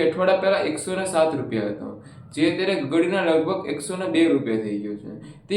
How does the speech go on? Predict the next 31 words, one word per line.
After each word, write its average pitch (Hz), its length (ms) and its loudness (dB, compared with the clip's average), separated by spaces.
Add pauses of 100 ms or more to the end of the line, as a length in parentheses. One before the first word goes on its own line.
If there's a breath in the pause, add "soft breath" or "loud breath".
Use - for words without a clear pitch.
(140)
બતાવે 196 400 4
છે 208 140 0
કે 202 100 4 (100)
યુ 151 220 4
એસ 190 160 -6
ડોલર 156 280 2 (120)
છે 208 120 0 (140)
એ - 20 -2 (140)
વીક 190 180 0 (140)
થઈ 135 200 2
રહ્યો 101 300 -2
છે 104 120 -10 (400 loud breath)
અને 208 120 4 (160)
કોઈ 170 240 4
પણ 220 240 0
કન્ટ્રીની 190 540 0
જ્યારે 170 300 2
કરન્સી 175 420 0
વીક 180 240 -2
થાય 208 240 6
છે - 120 -2 (440 loud breath)
ત્યારે 165 220 4 (200)
એનો 170 160 2 (160)
સ્ટોક 170 380 0
માર્કેટ 160 380 0
હંમેશા 160 420 -2
માટે 165 260 -2
ઘટે 156 180 -4 (120)
છે. - 100 -12 (400 loud breath)
એના 202 240 2
કારણે 202 240 4